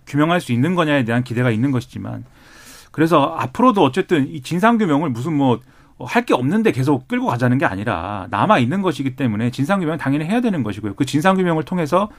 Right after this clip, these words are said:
지금 남아 있는 유족들, 그리고 광주 시민들, 그 당시 상황을 겪었던 광주 시민들에 대해서 우리 사회가 뭔가 치유할 수 있는 그런 어떤 계기나 이런 것들을 계속해서 만들어줘야 되는 것이죠. 내일이 이제, 어, 오일팔인데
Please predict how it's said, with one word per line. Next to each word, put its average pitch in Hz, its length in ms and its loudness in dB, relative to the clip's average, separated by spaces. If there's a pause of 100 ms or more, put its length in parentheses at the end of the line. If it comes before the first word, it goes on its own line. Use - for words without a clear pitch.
(240)
지금 180 240 0
남아 147 220 6
있는 170 160 2
유족들, 120 500 0
그리고 139 260 -2
광주 143 280 0
시민들, 165 300 -2
그 127 100 -4
당시 196 240 2
상황을 175 300 2
겪었던 123 520 -4 (400)
광주 139 240 2
시민들에 131 480 0 (500)
대해서 117 640 2 (380)
우리 175 160 4
사회가 180 560 2
뭔가 156 220 -4
치유할 302 420 2
수 220 140 -4
있는 175 160 -2
그런 127 320 0
어떤 139 200 -6
계기나 135 280 -2
이런 127 160 2
것들을 143 200 -4
계속해서 127 300 -8
만들어줘야 196 500 2
되는 110 200 2
것이죠. 95 420 -10
내일이 185 320 4
이제, 135 320 4 (500)
어, 123 120 -2
오일팔인데 113 1400 0